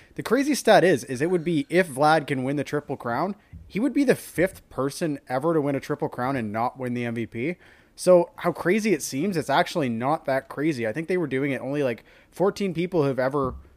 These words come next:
done the Triple Crown in a season, and he'd be the fifth one not to win M V P. So it's actually a fairly high percentage don't win M V P. But the season he's having is crazy. Like, his dad's a Hall of Famer,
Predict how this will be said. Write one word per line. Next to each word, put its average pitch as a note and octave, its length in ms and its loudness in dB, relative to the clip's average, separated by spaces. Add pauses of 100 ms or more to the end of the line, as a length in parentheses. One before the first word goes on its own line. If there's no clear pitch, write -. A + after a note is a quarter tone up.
(340)
done D3 280 0 (600)
the D3+ 80 -2
Triple D3+ 300 -2
Crown C#3+ 360 0
in C3+ 120 -4
a D3 80 -2
season, F3 440 -4 (360)
and C#3 160 -2
he'd D#3+ 120 0
be F3 80 -2
the D#3 100 2
fifth D#3+ 260 -2
one D3+ 180 0
not B2 220 0
to C#3 80 -8
win C#3 140 0
M B2+ 100 -2
V A#2+ 100 -2
P. B2+ 280 -2
So C3 160 -6
it's B2+ 120 -2
actually G#3+ 300 2
a A#2+ 80 -2 (160)
fairly F3 300 2
high C#3 220 2
percentage C#3 560 -4
don't C#3 200 -2
win C3 140 -4
M C3 120 -2
V B2 140 -4
P. B2+ 260 -6 (500)
But D3 200 0
the D#3 80 -4
season A3+ 280 2
he's D#3 120 4
having D3+ 240 4
is A2+ 120 -6
crazy. C3 400 -2
Like, A#2+ 220 -6
his D3 140 -4
dad's E3 300 6
a B2 60 0
Hall C#3+ 200 4
of - 80 -6
Famer, A#2+ 400 -4